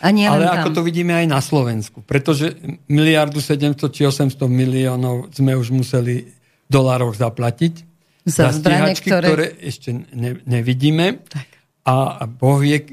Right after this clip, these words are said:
Speaker 2: či ich vôbec uvidíme, lebo keď Rusi nebudú dodávať hliník, tak nebudú ho, ich mať ani z čoho pomaly vyrobiť, alebo ak nezoženú inde. A na Slovensku ho už nezoženú, lebo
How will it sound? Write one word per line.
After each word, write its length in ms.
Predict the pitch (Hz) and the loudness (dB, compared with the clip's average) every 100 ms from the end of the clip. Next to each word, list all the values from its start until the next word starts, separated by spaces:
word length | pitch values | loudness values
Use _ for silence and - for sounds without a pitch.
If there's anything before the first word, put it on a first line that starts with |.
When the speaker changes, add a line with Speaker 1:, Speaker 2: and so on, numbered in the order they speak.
| 131 | -16
Speaker 2:
či 320 | - 151 151 | 0 2 2
ich 20 | |
vôbec 380 | 135 143 139 139 | 0 -2 -2 -2
uvidíme, 560 | 151 156 156 160 170 180 | -2 -2 0 0 0 0
lebo 480 | 170 139 131 131 - _ _ _ | 0 0 -2 -6 -10 _ _ _
keď 400 | - 165 127 131 | 0 0 2 0
Rusi 240 | 131 131 143 | 0 -2 0
nebudú 400 | 131 131 135 135 | -2 -2 -4 -2
dodávať 560 | 135 131 131 131 123 | -2 0 0 0 -4
hliník, 720 | - - 110 117 127 135 131 - _ _ _ _ _ _ _ _ _ _ | -8 -6 -4 -2 0 0 -2 -10 _ _ _ _ _ _ _ _ _ _
tak 240 | 120 110 - | -2 -2 -12
nebudú 420 | - 131 135 131 131 | -2 0 0 0 0
ho, 120 | 127 - | 0 -2
ich 240 | - 127 120 | -2 -2 0
mať 320 | 120 123 131 | 0 2 0
ani 160 | 139 139 | 0 -2
z 160 | - | -2
čoho 240 | 139 135 139 | -2 -2 -4
pomaly 480 | 131 127 127 127 | -2 -2 -2 -2
vyrobiť, 480 | 120 117 117 127 170 - _ _ - - _ _ _ _ | -2 -2 -2 0 0 -4 _ _ -18 -18 _ _ _ _
alebo 400 | 113 123 123 123 | 0 0 0 -2
ak 160 | 120 123 | -2 0
nezoženú 560 | 123 123 123 131 135 | 0 0 0 2 0
inde. 480 | 127 127 127 139 170 - _ _ _ _ | 0 -2 0 0 0 -6 _ _ _ _
A 100 | - | -2
na 100 | 113 | 0
Slovensku 560 | 120 143 131 135 131 - | 2 0 0 0 -4 -2
ho 100 | 131 131 | 0 0
už 160 | 113 | -2
nezoženú, 560 | 120 127 135 143 143 139 | -4 -2 0 0 0 0
lebo 320 | 127 120 113 | -4 -8 -12